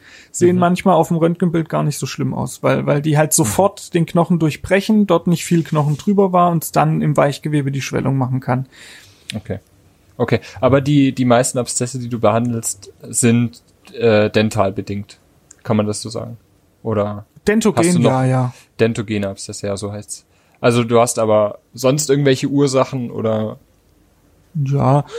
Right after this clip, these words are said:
Speaker 2: fällt
Speaker 1: also
Speaker 2: dir dazu noch was ein?
Speaker 1: das meiste, was wir machen, ist schon dentogen, ganz klar.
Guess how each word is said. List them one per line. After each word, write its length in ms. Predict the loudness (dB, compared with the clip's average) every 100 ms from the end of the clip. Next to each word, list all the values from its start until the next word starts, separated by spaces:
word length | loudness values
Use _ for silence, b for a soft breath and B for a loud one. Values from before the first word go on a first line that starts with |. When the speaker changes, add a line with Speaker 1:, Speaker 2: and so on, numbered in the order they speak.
| B
Speaker 2:
fällt 180 | -2 0
Speaker 1:
also 120 | 2
Speaker 2:
dir 60 | 0
dazu 280 | -4 -6 -8
noch 140 | -6
was 160 | -8 -6
ein? 280 | -4 -6 -8 _ B B B B -18 _ -16 0
Speaker 1:
das 220 | 0 2
meiste, 480 | 2 2 2 2 2
was 240 | 0 2
wir 100 | 2
machen, 300 | 2 2 2
ist 80 | 2
schon 240 | 0 0
dentogen, 580 | 0 0 -2 -2 -2 -2
ganz 320 | 0 -2 -2
klar. 360 | -2 0 0